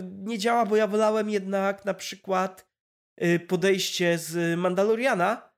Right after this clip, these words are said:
gdzie najzwyczajniej w świecie mieliśmy coś nowego, e, gdzie zupełnie nowe wątki, nowi bohaterowie byli.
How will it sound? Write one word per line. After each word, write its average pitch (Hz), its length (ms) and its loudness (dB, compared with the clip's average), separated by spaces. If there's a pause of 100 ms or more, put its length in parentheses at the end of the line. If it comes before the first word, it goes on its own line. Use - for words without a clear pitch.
(400)
gdzie 190 200 2
najzwyczajniej 196 580 0
w 202 40 -6
świecie 202 340 -6
mieliśmy 185 800 0 (520)
coś - 320 0
nowego, 247 720 0 (280)
e, 180 400 2
gdzie 180 500 0 (100)
zupełnie 220 520 -2
nowe 220 280 2
wątki, 208 460 -4
nowi 190 260 -2
bohaterowie 165 500 -6
byli. 143 260 -12